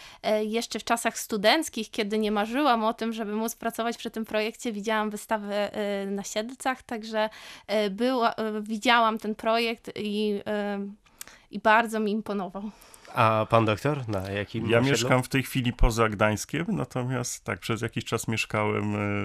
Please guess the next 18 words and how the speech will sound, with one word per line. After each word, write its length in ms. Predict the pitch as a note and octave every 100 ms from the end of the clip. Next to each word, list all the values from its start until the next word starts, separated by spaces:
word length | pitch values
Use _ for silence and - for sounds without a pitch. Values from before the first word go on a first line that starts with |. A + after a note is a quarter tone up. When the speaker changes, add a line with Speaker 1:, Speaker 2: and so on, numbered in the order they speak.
| G2+ G#2 G2+ G#2+ A2
Speaker 3:
na 140 | G#2+
Niedźwiedniku 760 | A2+ G#2 A2 G#2 B2+ - F3 -
i 100 | B2
przez 240 | - A#2
jakiś 280 | B2 - A#2+
czas 200 | - -
na 60 | A2+
Przymorzu, 600 | - A#2 G2 F2+ A2+ F3+ _ - - - - - -
więc 360 | G#2 G#2 A2 G2
dzielnica 800 | A2+ A2+ A#2 - A2 G#2+ G#2 G#2
w 180 | - -
trakcie 360 | - A#2+ - A#2
opracowywania, 920 | - G#2+ - G2 F#2 A2 C#3 C3 A#2+
a 100 | G#2
w 40 |
przypadku 400 | - - G#2+ -
Niedźwiednika, 600 | G#2+ F#2+ A2+ G2+ A2 -
e, 140 | C#3